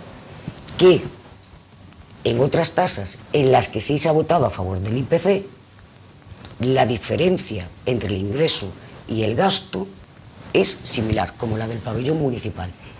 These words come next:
Y nadie está planteando aquí, nadie está planteando aquí que haya que cerrar el pabellón municipal. Entonces yo creo que, eh, claro,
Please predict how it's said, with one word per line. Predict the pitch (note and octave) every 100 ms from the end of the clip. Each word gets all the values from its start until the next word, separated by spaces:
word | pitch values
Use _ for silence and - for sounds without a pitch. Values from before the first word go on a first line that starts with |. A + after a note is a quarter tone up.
| -
Y | C#3+
nadie | D#3 F3+ E3+
está | - C3+
planteando | A#2 A#2+ A#2 A2+ A#2 B2+
aquí, | - G3 - - - - - - - - - - - - - - - - F2 A2
nadie | C#3+ A2+
está | F#2+ -
planteando | F2+ G2 G2+ A2 G#2+ C3+
aquí | D#3 F#3+ - - - - -
que | A#2+
haya | A2+ B2
que | -
cerrar | - C#3 D#3+ - - - -
el | G#2+
pabellón | - F#2 F#2+ A2
municipal. | F#2+ E2+ - - - - - - - - -
Entonces | - E3+ D#3+
yo | F3+
creo | F3 F#3+ F#3+
que, | F3+ F#3+ F#3+ - -
eh, | G#2+ G#2 F#2+ - - -
claro, | A#2 G#2+